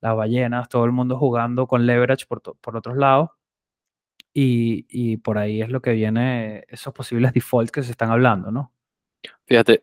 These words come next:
Speaker 2: yo, yo estaba, yo estaba, eh, leyendo casualmente, y esto es un artículo que voy a compartir después con el grupo, porque más bien te dice todo lo contrario, te dice que, que las personas que estén en el bond market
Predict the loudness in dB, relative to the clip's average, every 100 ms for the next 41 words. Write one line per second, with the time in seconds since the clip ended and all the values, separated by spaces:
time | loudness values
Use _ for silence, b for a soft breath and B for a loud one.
0 | 0 2 4 6 6 4 2 -4 4 6
1 | 6 4 0 4 6 8 6 4 0 0
2 | -4 -4 -4 -6 -6 -8 -6 -6 -4 -6
3 | -6 -6 -4 -6 -6 -4 -2 0 -2 -2
4 | -4 -6 -6 -8 -6 -8 -6 -8 -10 -14
5 | -20 -14 -12 -8 -6 -6 -10 -20 -10 -8
6 | -6 -2 -2 0 -2 -6 B B B B
7 | B B _ 0 2 4 4 4 4 4
8 | 2 0 2 4 2 -2 -4 -2 -4 4
9 | 6 8 6 2 -2 -8 _ _ _ _
10 | _ _ _ -8 -4 -4 -4 -6 -6 -6
11 | -4 -6 -10 -2 -2 -2 -6 -6 -8 -8
12 | -4 -4 0 -2